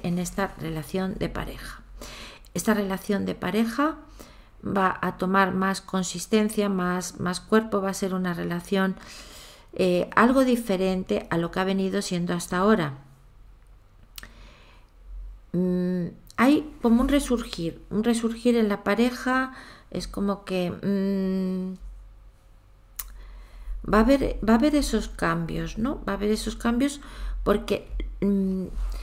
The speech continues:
las dos partes queréis que esto cambie. Va a haber un cambio de vida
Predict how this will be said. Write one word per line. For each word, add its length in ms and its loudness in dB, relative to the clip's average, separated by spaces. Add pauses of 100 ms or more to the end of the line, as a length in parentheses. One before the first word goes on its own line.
(340)
las 320 6
dos 200 4
partes 540 0
queréis 560 2
que 340 -6 (200)
esto 440 0
cambie. 540 0 (1040)
Va 60 6
a 20 8
haber 200 6
un 100 2
cambio 360 4
de 140 6
vida 480 2